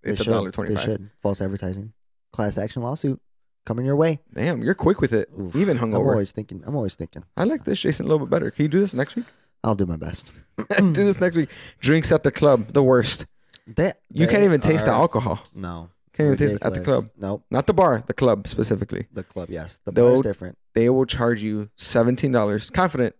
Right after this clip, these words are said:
Speaker 2: seventeen dollars.
Speaker 1: Mm-hmm.
Speaker 2: The, they wouldn't even get a quick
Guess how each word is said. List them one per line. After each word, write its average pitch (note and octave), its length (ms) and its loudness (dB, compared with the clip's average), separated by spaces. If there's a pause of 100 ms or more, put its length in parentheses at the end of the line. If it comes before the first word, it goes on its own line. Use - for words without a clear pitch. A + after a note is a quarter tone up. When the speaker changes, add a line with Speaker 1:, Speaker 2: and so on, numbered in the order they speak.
(120)
Speaker 2:
seventeen A2+ 400 -2
dollars. F#2+ 460 -2
Speaker 1:
Mm-hmm. F2+ 520 -12
Speaker 2:
The, B2 240 4
they C3 100 0
wouldn't C#3+ 180 4
even A#2 100 0
get A#2+ 120 2
a G#2 220 2 (560)
quick C3 200 0